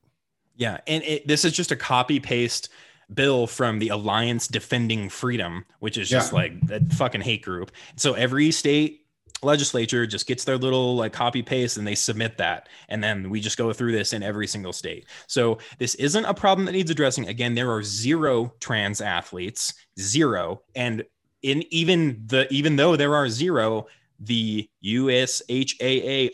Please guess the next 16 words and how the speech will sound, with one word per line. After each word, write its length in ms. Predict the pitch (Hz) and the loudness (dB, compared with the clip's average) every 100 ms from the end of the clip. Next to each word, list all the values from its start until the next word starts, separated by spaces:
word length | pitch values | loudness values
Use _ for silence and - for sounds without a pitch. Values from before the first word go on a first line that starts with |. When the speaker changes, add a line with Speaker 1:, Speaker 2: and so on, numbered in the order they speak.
| - | -2
Speaker 1:
already 400 | 113 123 135 120 | 0 0 0 0
has 300 | 117 113 107 | -2 -2 -4
policies 520 | - 101 95 101 87 | -2 -2 -2 -6 -8
around 280 | 87 85 82 | -8 -8 -10
this. 180 | 82 - | -12 -12
So 200 | - 131 | -6 -2
there 200 | 131 131 | 0 0
is 180 | 101 - - - _ 90 | -2 -8 -18 -20 _ -10
zero 460 | 95 139 214 143 | -4 0 2 2
need 400 | 117 110 104 101 - _ | 2 -2 -4 -8 -12 _
for 100 | 131 | -6
the 120 | 107 | -4
legislature 500 | 104 98 - 101 101 | -4 -4 -6 -6 -6
to 240 | 90 101 92 | -6 -6 -4
address 320 | 107 92 - | -4 -4 -2
anything. 560 | 180 170 - 101 95 | 0 0 -2 -6 -6